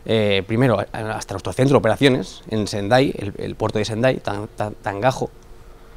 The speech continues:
Y, eh, respecto a los cables y los monopilotes, serán de fabricación nacional. Utilizaremos fábricas, eh, japonesas, eh, por su buen tejido industrial que, que tiene.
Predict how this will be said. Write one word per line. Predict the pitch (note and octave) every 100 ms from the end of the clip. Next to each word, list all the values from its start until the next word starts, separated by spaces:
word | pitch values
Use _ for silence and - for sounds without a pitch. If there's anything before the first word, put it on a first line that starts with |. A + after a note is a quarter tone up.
| - - - - - - - -
Y, | F3+ - -
eh, | C#3+ B2 A#2 A2+
respecto | A2+ - G#2+ A#2
a |
los | A2 -
cables | D#3 A2 F2+ - -
y | C3
los | G#2
monopilotes, | C#3 D3+ C3 C3 D3+ F3 - - -
serán | - - B2+
de |
fabricación | B2+ A#2 F#2+ A#2+ A#2
nacional. | A2+ G#2 F#2 - - - - - -
Utilizaremos | A2 G2+ G#2+ A#2 B2
fábricas, | B2 A2 G#2+ G#2 G#2
eh, | G2+
japonesas, | A2+ A#2+ C3+ D3 F#3+ - - - - - -
eh, | - A2+ G#2+ G2
por | G#2 F#2+
su | G#2+ G2 F2+ A#1+ C#2
buen | - G#2 A#2
tejido | A2+ - A#2+ G2+
industrial | G2+ G2+ - G#2+
que, | G2 G#2
que | - A2
tiene. | B2+ C3